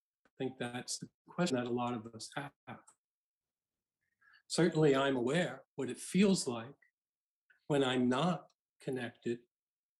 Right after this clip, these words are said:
to the giving and receiving that out of the state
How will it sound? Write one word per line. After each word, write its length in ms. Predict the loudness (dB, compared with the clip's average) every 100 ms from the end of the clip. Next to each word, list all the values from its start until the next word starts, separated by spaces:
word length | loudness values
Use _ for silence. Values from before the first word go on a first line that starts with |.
| _ _ _ _ -16 -12 -12 _ -12 -10 -14 -20 _ _
to 100 | -6
the 160 | 0 2
giving 440 | 2 2 4 2
and 120 | 2 0
receiving 760 | -4 -4 -4 -2 0 0 0
that 180 | -4 -8 -6
out 260 | -2 0
of 260 | 0 -2 0
the 460 | 2 2 0 -2 -6 _ _ _ _ _ _ _ _ _ _ _ _ _ _ _ _ _ _ _ _ _ _ -10
state 560 | -8 0 2 2 0